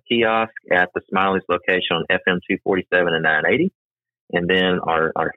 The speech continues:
third remote payment kiosk is in Beat Eyes at the Smiley's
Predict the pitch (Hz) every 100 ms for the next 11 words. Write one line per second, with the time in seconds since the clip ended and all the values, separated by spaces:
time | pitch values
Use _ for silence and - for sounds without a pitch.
0 | - 123 123 123 - _ _ 95 101 101
1 | - 104 104 104 - 98 92 92 - -
2 | 85 82 85 82 78 101 95 92 90 -
3 | _ _ _ - 87 - - 85 82 85